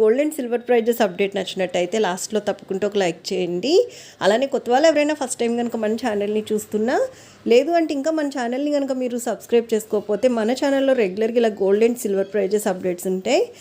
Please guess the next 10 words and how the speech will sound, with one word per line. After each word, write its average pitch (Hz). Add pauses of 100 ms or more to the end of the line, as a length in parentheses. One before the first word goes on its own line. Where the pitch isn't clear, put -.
(300)
అలానే 277
లేటెస్ట్ 254
గోల్డ్ 247
జ్యువెలరీ 269
డిజైన్స్ 220
కూడా 214
చాలా 202 (100)
ఉన్నాయి 190
ఫ్రెండ్స్. 294
So 233